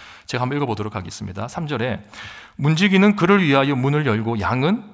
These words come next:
그의 음성을 듣나니." 이렇게 말씀하고 있습니다. 또 사 절, "자기 양을 다 내놓은 후에 앞서가면 양들이 그의 음성을 아는 고로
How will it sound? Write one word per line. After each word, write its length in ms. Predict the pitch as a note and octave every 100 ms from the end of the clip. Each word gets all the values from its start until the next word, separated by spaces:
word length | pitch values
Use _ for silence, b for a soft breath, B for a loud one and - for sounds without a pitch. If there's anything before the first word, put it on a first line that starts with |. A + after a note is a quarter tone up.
| - _ _ _ -
그의 460 | D#3 D#3+ F#3 - B2+
음성을 540 | C3 C3+ - A3+ B3
듣나니." 560 | C3+ A#2+ G#2+ G2 B2+ A2+
이렇게 340 | A2 G#2+ G#2+
말씀하고 500 | F2+ - - F#2 -
있습니다. 400 | - - _ _ _ _ _ _ _ _ _ _ _ _ _
또 80 | C#3+
사 160 | -
절, 260 | D3+ C3 G3+ - _ _ B B B
"자기 300 | - C#3+ F#3+
양을 180 | F#3 F#3+
다 180 | D3+ D#3
내놓은 400 | C#3 D3 F3 F3+
후에 220 | E3+ E3+
앞서가면 600 | G#2+ - E3+ D3+ A#2+ C3+
양들이 500 | G#2 D3 E3+ F#3+ G#3
그의 280 | F3+ E3 F3
음성을 460 | C#3 C#3+ A3+ A#3+ G3+
아는 320 | A2 B2+ C3+
고로 420 | G#2+ F#3+ A#3+ -